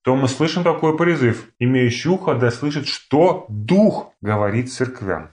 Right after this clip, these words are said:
То есть само Иисусово свидетельство является словом, которое обращено к ученикам. Можно сказать, что свидетельство Иисуса — это есть наставление Иисуса Христа для своих церквей. Это не документ,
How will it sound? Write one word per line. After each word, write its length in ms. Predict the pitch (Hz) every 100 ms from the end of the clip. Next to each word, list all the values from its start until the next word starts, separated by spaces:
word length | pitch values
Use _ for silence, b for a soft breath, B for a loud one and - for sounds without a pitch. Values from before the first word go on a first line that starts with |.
| -
То 100 | 143
есть 160 | 143
само 520 | - 170 180 170 120 123
Иисусово 760 | 143 147 147 143 - 110 104
свидетельство 1000 | 101 - 110 113 190 208 185 - - 95 -
является 680 | 104 113 110 147 170 170 139
словом, 800 | - - 185 185 160 113 92 85 -
которое 460 | - 117 131 117 110
обращено 840 | 104 110 107 117 117 139 175 170 -
к 40 |
ученикам. 760 | 123 - 139 139 139 95 80 -
Можно 300 | - 135 143
сказать, 380 | 127 - 127 135
что 260 | 131 - 107
свидетельство 880 | - - 127 127 127 113 - 101 101 -
Иисуса — 1000 | 117 107 - - 117 151 - 202 202 - -
это 300 | 123 123 113
есть 600 | 98 104 147 156 _ _
наставление 1500 | 120 139 143 - - 143 135 143 156 170 147 117 95 92 87 -
Иисуса 560 | 104 101 - 92 -
Христа 640 | 95 - 92 - - 82 87
для 100 | 90
своих 440 | 92 - 92 110 110
церквей. 640 | - 107 - - 104 -
Это 220 | - 110 120
не 120 | 123
документ, 760 | 120 123 127 135 160 170 165